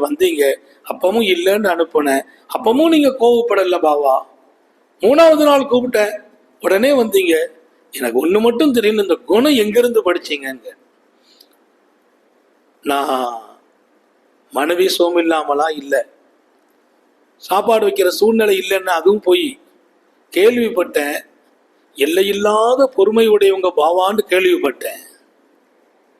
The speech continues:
தாங்களுடைய பொறுமையும் சகிப்புத்தன்மையும் ரொம்ப பெரியது,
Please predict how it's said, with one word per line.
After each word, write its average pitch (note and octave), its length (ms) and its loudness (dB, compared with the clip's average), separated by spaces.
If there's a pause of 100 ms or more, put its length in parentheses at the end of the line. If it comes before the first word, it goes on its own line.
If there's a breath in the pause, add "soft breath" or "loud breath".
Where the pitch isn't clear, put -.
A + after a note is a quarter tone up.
(520 soft breath)
தாங்களுடைய D4 760 2 (360)
பொறுமையும் C4+ 680 2 (760)
சகிப்புத்தன்மையும் C#4 1120 0
ரொம்ப F4+ 240 2
பெரியது, D4+ 600 4